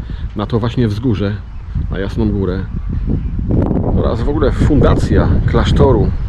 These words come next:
no, przez księcia Władysława Opolczyka. No, tutaj główna aleja,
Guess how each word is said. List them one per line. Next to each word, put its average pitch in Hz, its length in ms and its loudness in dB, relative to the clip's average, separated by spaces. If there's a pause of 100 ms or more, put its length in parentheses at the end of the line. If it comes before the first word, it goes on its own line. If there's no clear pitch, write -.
(480)
no, - 280 -6
przez 95 440 -2 (180)
księcia 104 560 0 (120)
Władysława 101 600 0
Opolczyka. 98 760 -2 (1700)
No, 127 120 2
tutaj 110 300 0
główna 117 340 2
aleja, 104 440 0